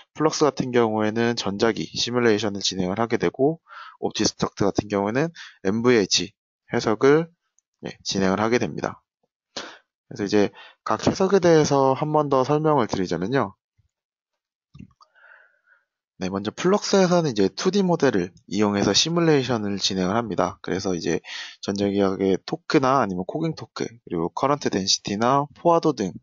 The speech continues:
예, 모터의 성능을, 네, 추출을 하게 됩니다. 네, 이렇게 플럭스에서 이제 해석이 끝나게 되면 이제 플럭스에서 해석한 결과를 이제 옵티스트럭트로 넘겨줘야 되는데요. 이때 메커니컬 메쉬라는 것을 사용하게 됩니다.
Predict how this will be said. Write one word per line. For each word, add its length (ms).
예, 120
모터의 360
성능을, 520
네, 160
추출을 360
하게 140
됩니다. 380
네, 120
이렇게 180
플럭스에서 680
이제 160
해석이 260
끝나게 440
되면 320
이제 360
플럭스에서 480
해석한 300
결과를 420
이제 100
옵티스트럭트로 680
넘겨줘야 380
되는데요. 480
이때 300
메커니컬 680
메쉬라는 1000
것을 240
사용하게 340
됩니다. 380